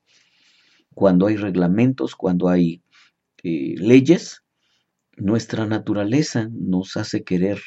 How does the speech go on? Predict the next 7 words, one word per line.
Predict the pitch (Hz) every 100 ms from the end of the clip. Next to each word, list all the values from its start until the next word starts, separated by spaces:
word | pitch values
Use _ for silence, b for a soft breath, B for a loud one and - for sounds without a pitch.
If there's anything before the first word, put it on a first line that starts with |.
| - _ _ -
violarlos, | 85 73 104 101 76 - - -
no | 107 -
queremos | - 113 110 95 -
someternos | 92 80 82 110 104 87 -
a | 71
ellos. | 73 76 - - - _ _ b b b b b b b _ -
Entonces, | 107 123 127 123 123